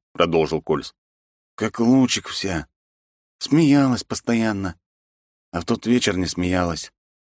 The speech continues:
Она сказала, что боится». «Чего?» насторожился я. «Будущего. Какая-то гадалка сказала, что нет у неё будущего, и гадать не стала.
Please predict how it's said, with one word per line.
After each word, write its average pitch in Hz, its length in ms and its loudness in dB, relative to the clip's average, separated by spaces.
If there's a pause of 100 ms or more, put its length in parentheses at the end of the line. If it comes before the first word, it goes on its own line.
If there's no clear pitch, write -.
(340)
Она 107 160 -2
сказала, 104 500 0
что - 240 -10
боится». 104 600 0 (520)
«Чего?» 92 440 0 (200)
насторожился 82 640 0
я. 78 200 -2 (1000)
«Будущего. 104 800 0 (720)
Какая-то 135 380 2
гадалка 120 640 2
сказала, 95 640 0 (340)
что - 260 -4
нет 143 320 2
у 104 40 -2
неё 107 200 0
будущего, 92 640 -2
и 87 120 -4
гадать 113 360 0
не 101 100 -2
стала. 85 480 -4